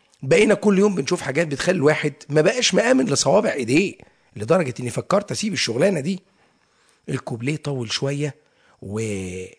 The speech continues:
من شهر من الزمن مسكنا واحدة متلبسة، لغاية كده عادي، قالها ببرود وكأنه بيسمع فؤاد المهندس في برنامج كلمتين وبس. المهم، اللي مش عادي إنهم لقوا معاها خمس عقود عرفية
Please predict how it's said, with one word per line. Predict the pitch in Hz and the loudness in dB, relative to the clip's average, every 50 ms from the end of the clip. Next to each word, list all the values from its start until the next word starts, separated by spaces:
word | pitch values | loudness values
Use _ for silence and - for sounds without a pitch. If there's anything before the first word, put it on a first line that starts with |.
| _ _ _ _ _ _ _ _ _ _ - | _ _ _ _ _ _ _ _ _ _ 0
من | 226 226 320 330 320 | 2 2 2 4 2
شهر | - - - 311 311 - 220 175 165 160 | 2 2 4 4 4 4 4 2 2 2
من | 151 143 | 2 0
الزمن | 135 120 113 127 180 220 214 208 190 151 - - - - - - _ | -2 -2 0 0 0 2 2 0 -2 -2 -6 -12 -20 -20 -20 -10 _
مسكنا | - 165 180 - - 269 - - 190 170 | 2 2 4 4 4 2 0 0 2 2
واحدة | 156 175 156 - 151 151 151 | 4 4 2 2 -2 -2 -2
متلبسة، | 160 143 - - 120 113 110 127 175 185 - - - _ _ _ _ - | -2 -2 -2 -2 -4 -4 -4 -2 0 0 0 -2 -2 _ _ _ _ -18
لغاية | - 98 98 127 127 | -14 -10 -8 -8 -8
كده | 110 - - 131 123 127 107 - _ - | -8 -6 -6 -6 -4 -6 -8 -10 _ -12
عادي، | 117 95 101 104 95 - - - _ _ _ _ - | -10 -6 -6 -6 -8 -8 -12 -20 _ _ _ _ -12
قالها | - 214 196 147 117 | -10 -10 -8 -8 -10
ببرود | 92 101 95 92 107 139 147 131 117 - - - - - - | -10 -10 -10 -6 -4 -4 -4 -4 -6 -10 -18 -20 -20 -6 -4
وكأنه | - 160 - - 208 240 262 220 151 | -2 0 2 2 2 2 2 0 0
بيسمع | 123 139 160 - - 123 101 | 0 0 0 0 -2 -2 -6
فؤاد | 101 - 123 131 131 | -8 -4 -4 -4 -4
المهندس | 123 110 104 127 139 135 110 - | -4 -4 -4 -4 -4 -4 -6 -8
في | - 107 | -8 -8
برنامج | 98 98 123 151 147 110 | -8 -6 -6 -6 -6 -8
كلمتين | - 143 104 113 107 - 143 | -8 -10 -10 -8 -8 -6 -6
وبس. | 143 120 127 127 - - - - - _ _ - - _ - | -4 -4 -2 -2 -2 -4 -6 -8 -12 _ _ -20 -14 _ -2
المهم، | 320 427 453 403 320 370 330 233 202 - _ _ _ _ _ _ - | 0 2 4 4 4 4 2 -2 -4 -8 _ _ _ _ _ _ 0
اللي | 170 160 165 | 4 4 4
مش | 165 165 160 - 151 | 4 4 2 0 0
عادي | 131 202 277 - 285 247 226 - - - | 0 2 2 2 2 0 -2 -4 -6 -6
إنهم | 123 123 117 120 120 | -6 -4 -4 -2 0
لقوا | 135 175 202 175 135 123 | 0 0 0 0 -2 -4
معاها | 117 110 104 131 156 147 131 143 147 - - - - - | -4 -2 -2 0 0 0 0 0 -2 -4 -6 -14 -18 -10
خمس | - - - 143 151 165 165 156 139 - - | -6 0 2 2 4 4 2 0 -2 -2 -2
عقود | - 113 127 139 143 156 156 123 | -2 -2 0 0 0 0 0 0
عرفية | 110 104 107 - - - 131 143 147 127 104 - | 0 -2 -2 -4 -4 -2 -2 -2 -2 -2 -6 -10